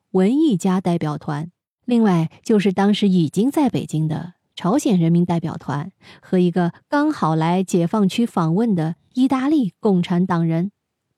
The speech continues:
我们今天再来回望当时的那些决策，虽然无奈，但却还是非常英明的。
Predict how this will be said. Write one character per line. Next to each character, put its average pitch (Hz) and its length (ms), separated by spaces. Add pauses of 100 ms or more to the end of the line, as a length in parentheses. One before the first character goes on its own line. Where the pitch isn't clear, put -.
(280)
我 190 100
们 185 120
今 254 180
天 269 240
再 214 160
来 165 160
回 175 180
望 170 280
当 180 240
时 156 260
的 156 360
那 170 100
些 170 160
决 151 200
策， 165 360 (320)
虽 220 240
然 196 200
无 165 200
奈， 202 300 (260)
但 202 140
却 208 140
还 175 160
是 170 320 (100)
非 180 260
常 170 300
英 185 160
明 160 300
的。 160 100